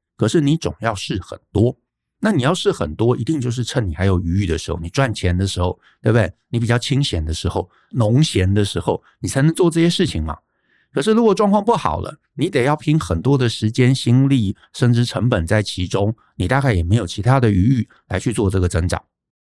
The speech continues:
那至于你是个人，你要趁你年轻有余裕的时候啊，那老板要做这个事，那如果你是个人，你一样要趁年轻有余裕的时候，尝试去找下一个立足点。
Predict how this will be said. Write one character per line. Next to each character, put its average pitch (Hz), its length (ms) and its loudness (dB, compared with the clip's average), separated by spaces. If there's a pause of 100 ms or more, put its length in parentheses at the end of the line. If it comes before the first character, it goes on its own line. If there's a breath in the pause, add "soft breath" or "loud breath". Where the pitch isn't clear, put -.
(140)
那 226 100 0
至 262 180 2
于 220 60 0
你 135 120 0
是 175 120 0
个 233 200 2
人， 127 300 2 (380)
你 101 100 -6
要 156 160 0
趁 156 220 0
你 104 100 2
年 101 260 4
轻 127 360 0 (100)
有 92 220 0
余 117 160 4
裕 - 20 0
的 104 140 2
时 - 160 -6
候 113 240 -2 (560)
啊， - 260 -6
那 202 140 -2
老 190 180 4
板 226 160 2
要 143 100 2
做 139 160 2
这 127 80 4
个 117 80 6
事， 101 280 -2
那 190 80 2
如 214 100 4
果 220 80 4
你 147 160 -2
是 - 100 -6
个 214 220 4
人， 95 240 -2 (220)
你 156 160 4
一 139 200 -2
样 208 280 -2
要 147 180 2
趁 131 220 2
年 107 180 4
轻 127 180 4
有 92 200 2
余 101 180 4
裕 110 40 2
的 92 120 2
时 - 100 -8
候， 92 160 -2
尝 98 220 -2
试 117 140 -2
去 117 120 -6
找 - 200 -10
下 92 240 -2
一 - 20 -4
个 - 80 -10
立 95 140 -4
足 101 180 -10
点。 - 160 -8